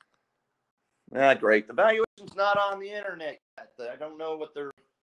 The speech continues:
let's see if analysts. Uh, okay, here we go. Analysts next year are expecting a hundred and fifty million dollars in sales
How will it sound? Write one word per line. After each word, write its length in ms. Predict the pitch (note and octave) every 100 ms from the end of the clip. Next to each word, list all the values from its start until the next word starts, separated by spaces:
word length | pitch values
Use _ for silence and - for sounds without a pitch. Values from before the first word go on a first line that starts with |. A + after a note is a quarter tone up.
| _ -
let's 100 | - _ _ _ _ _ _ _ _ _ _ _ _ _ _ _
see 140 | - B2
if 80 | G2+
analysts. 680 | G#2+ G2+ G2+ _ _ - - _ _ _ _ _ -
Uh, 280 | G#2 G2+ G#2+ A2+
okay, 400 | A2+ G#2+ C#3+ E3
here 80 | G#3
we 120 | F3+
go. 260 | A#2+ B2+ D3+ _ _ _ _ _ _
Analysts 460 | - C#3+ D#3 D#3+ C#3
next 260 | C#3+ -
year 140 | C#3 C3
are 160 | A#2+
expecting 500 | A#2+ B2+ C3 - B2+
a 60 | A2
hundred 320 | A#2+ C#3+ E3
and 120 | F3
fifty 360 | F3 B2 A#2+ C#3 _ _ -
million 420 | A#2 A#2+ A#2+ B2+
dollars 460 | A2+ A2 A2 A2 A2
in 120 | A2 -
sales 460 | F3+ D#3+ - - -